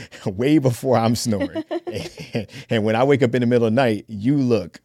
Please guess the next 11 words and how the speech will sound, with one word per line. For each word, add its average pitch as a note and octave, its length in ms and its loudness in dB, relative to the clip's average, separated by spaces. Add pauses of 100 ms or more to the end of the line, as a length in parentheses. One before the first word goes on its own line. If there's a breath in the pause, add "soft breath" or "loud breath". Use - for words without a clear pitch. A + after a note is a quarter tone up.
(140)
comfortable. - 840 -4
<laughs> C#4 60 -12 (1400 loud breath)
But, A#2 300 2 (760)
you A#2+ 100 0
know, G2+ 160 -2 (1500)
while A#2+ 600 6
everything C3+ 360 0
is G2+ 120 -2
good A#2 180 2
to G2+ 80 -2
go, F#2+ 560 2